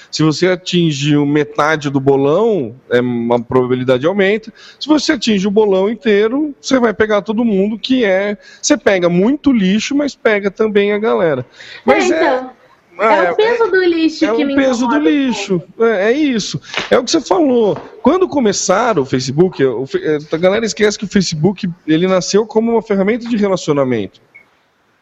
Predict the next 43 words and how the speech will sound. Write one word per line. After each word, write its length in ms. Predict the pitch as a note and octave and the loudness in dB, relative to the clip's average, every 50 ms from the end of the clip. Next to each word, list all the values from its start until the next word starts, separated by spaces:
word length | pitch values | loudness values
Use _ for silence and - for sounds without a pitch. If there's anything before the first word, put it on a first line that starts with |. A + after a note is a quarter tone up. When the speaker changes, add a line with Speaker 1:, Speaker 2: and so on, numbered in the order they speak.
| _ - | _ 2
Speaker 1:
E 120 | A#2+ C#3+ | 2 2
eles 220 | D#3+ F3 F3+ E3 F#3+ | 4 2 0 0 -2
entenderam 480 | G#3 F#3 G#3+ G3+ F#3+ G3 A3 A#3+ B3+ | -2 0 -2 0 2 0 0 0 -2
que 80 | - A3 | -4 -6
o 80 | G3+ | -4
Facebook 480 | F3 - F#3+ F3+ - E3 F3+ G#3+ G#3 - | 0 0 0 0 0 -2 -2 -2 0 0
era 100 | G#3+ G#3 | -2 0
uma 120 | G#3 F#3+ | 0 -4
ferramenta 520 | - - F3+ E3+ E3 D3+ D#3+ F#3+ F#3 - G#3+ | -2 0 2 2 2 2 0 0 0 -2 -2
pra 200 | A3 - A3+ A3 | 0 0 0 0
viralizar. 840 | G#3 A#3 A#3 A#3 A#3 B3 C4 C4+ A3 G3+ F3+ E3+ D#3+ D3+ - - - - - - _ _ _ _ _ _ _ - - | 0 0 0 0 0 0 0 0 0 0 0 0 0 -4 -6 -10 -20 -20 -20 -20 _ _ _ _ _ _ _ -2 0
Achou 360 | A#2+ C3 C3+ C3+ - - D#3 | 2 2 2 0 0 0 -2
que 140 | D3 - E3+ | 2 2 0
era 100 | E3+ E3+ | 0 2
T 200 | E3+ - G3+ F#3 | 2 2 0 2
V 140 | F3 F#3 | 2 0
aberta, 520 | G3 A3+ A#3+ A#3+ G#3+ G#3 G3+ F#3 E3+ - A#2 | 0 0 0 0 0 2 0 0 -2 -2 -4
achou 180 | A2+ - D3 | -4 -4 -6
que 160 | C#3+ - - D#3+ | -6 -4 -2 0
isso 400 | D#3+ F3+ A3+ C#4+ C4 - - A#3+ | 0 2 2 0 0 0 0 0
era 140 | G#3 F#3+ | 2 2
o 60 | F3+ D#3+ | 0 0
grande, 360 | E3 D#3 D3+ D3 D3 D3 C#3+ | 0 0 0 0 0 -2 -2
o 320 | C3+ A#2 A#2+ A#2+ B2+ C3+ | -2 -2 -4 -4 -6 -2
grande 320 | C3 C3+ C#3 C#3+ C#3 C#3+ C#3 | 0 2 2 2 2 2 2
lance 240 | C3+ C3+ C3 C3+ | 0 0 0 -2
do 80 | C3+ C3 | -8 -4
Facebook, 460 | - C3 B2 - D3 C3+ B2+ A#2 - | -2 -2 -2 -2 -2 -2 -2 -2 -2
sendo 160 | - D3+ E3+ | -4 -6 -6
que 140 | F3 - B3+ | -4 -2 -2
não 180 | D#4 F#4 F#4+ D#4 | 0 2 2 2
é. 260 | G#3+ G3+ F#3+ E3 B2 - - - _ - - - - _ - | 2 2 0 -2 -4 -6 -18 -20 _ -20 -20 -20 -20 _ -4
O 60 | B2+ | 0
grande 260 | C3 D3 F#3+ G#3+ C#4 | 2 2 2 2 0
lance 240 | C4+ A#3 G3 F3 F#3+ | 0 0 0 0 -4
do 80 | F3 | -6
Facebook 520 | D3+ - E3 D3+ - D#3 C#3 D3 F3 E3+ C4 | -2 -2 -2 -2 -2 -4 -2 -2 -2 -2 0
é 20 | |
você 300 | B3 D#4 C#4+ - - D#4+ | -2 -2 -4 -2 -4 -4
conseguir 460 | B3+ E4 E4+ C#4+ - C4+ A#3 C#4+ C#4+ | -2 -2 -2 -2 -2 -2 0 0 -2
fidelizar 760 | A3+ - E4 D4 D#4+ D#4 D#4+ E4 D4+ G#3+ F3 F#3 E3 F#3 A#3+ D#4 | 0 -2 -2 0 0 2 2 0 0 0 -2 -2 0 0 0 0
uma 160 | D#4 C4+ A3 | 0 -2 -4
pessoa, 680 | - - F3 E3+ - - D#3+ C#3+ C3+ D3 F3+ G#3 A3 | 0 0 -2 -2 0 0 2 2 2 2 2 0 -2